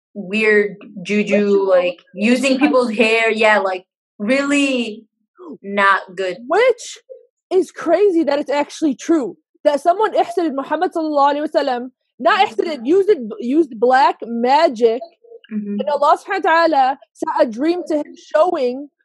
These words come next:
Speaker 2: where the doll, there was a doll that had Muhammad sallallahu alaihi wasallam's hair wrapped around it,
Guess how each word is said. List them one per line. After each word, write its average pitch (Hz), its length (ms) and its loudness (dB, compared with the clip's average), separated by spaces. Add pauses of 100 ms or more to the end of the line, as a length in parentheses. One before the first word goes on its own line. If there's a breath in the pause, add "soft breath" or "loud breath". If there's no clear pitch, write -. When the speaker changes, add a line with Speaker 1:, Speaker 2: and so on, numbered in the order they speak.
Speaker 2:
where 302 340 2
the 269 140 2
doll, 277 640 0 (120)
there 311 120 0
was 349 120 0
a 339 60 -2
doll 285 360 0
that 262 160 -2
had 285 180 -2
Muhammad 285 300 -6
sallallahu 311 240 0
alaihi 302 120 2
wasallam's 233 140 -8 (100)
hair 302 380 -2
wrapped 254 320 0
around 311 440 0
it, 233 160 0